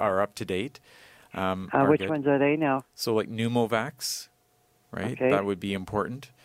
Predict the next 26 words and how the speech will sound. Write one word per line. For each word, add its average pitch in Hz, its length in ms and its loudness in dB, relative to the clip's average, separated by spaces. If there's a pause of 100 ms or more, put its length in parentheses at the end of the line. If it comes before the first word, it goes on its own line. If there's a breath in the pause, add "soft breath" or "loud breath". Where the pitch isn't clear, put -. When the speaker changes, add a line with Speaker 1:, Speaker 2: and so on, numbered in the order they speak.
(300 soft breath)
Speaker 1:
Um, 95 400 -2
and 104 140 -4
now 104 160 2
there's 104 200 2
one 101 220 -2
called 95 380 -4
Prevnar. 110 500 0 (320)
So - 180 -4
that 92 180 2
would 98 180 0
be 95 120 -2
important 87 460 -4
to 92 260 -6
probably 92 340 -2
to 85 100 -10
get. 95 220 -2
So 104 80 -2
you 95 80 -2
can 95 140 -10
speak - 240 -4
to - 120 -4
your 95 60 2
doctor 90 320 0
about 85 200 -4
that. 85 260 -4 (1080 loud breath)
Speaker 2:
Okay. 131 400 4